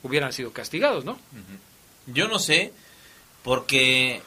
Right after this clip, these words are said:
Speaker 2: se ve muy, muy, este, autoritario Peláez y el dueño del equipo, este, Amaury Vergara, cuando sacan ese video, ese comunicado en donde dicen que no van a, no volverán a jugar en Chivas,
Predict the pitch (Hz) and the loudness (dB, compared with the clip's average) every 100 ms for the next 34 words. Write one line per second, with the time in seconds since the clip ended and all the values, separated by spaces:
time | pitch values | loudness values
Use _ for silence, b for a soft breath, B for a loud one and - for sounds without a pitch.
0 | - - 131 131 160 156 151 143 131 135 | -12 -6 -2 0 0 0 -2 -4 -4 0
1 | 139 123 107 90 92 - 107 104 110 104 | 0 0 -2 -4 -6 -4 -4 -4 -4 -4
2 | 98 117 123 123 110 98 107 107 107 110 | -2 0 2 2 -2 -4 -2 0 0 0
3 | 110 101 - 107 95 104 110 101 92 90 | 0 0 0 0 0 -2 -2 -4 -6 -6
4 | 107 101 107 95 - B B B B - | -8 -4 -4 -4 -8 B B B B -12
5 | 98 98 104 98 107 113 110 101 98 107 | -12 -8 -6 -2 0 2 2 0 0 2
6 | 107 101 - - 101 101 117 - 113 107 | 2 0 -6 -10 -10 -6 -6 -4 -6 -6
7 | 110 98 98 107 104 110 - 98 95 92 | -6 -6 -4 -2 -4 -8 -12 -10 -10 0
8 | 110 107 107 101 95 92 92 101 107 98 | 2 2 0 -6 -6 -6 -6 -8 -10 -10
9 | 98 98 104 104 98 95 b b b b | -6 -4 -2 -2 -4 -8 b b b b
10 | - 127 151 127 123 120 110 98 101 98 | -10 0 0 2 -2 0 2 2 -2 -6
11 | 110 95 98 92 87 104 95 104 127 - | -8 -6 -6 -6 -6 -6 -4 -8 -8 -12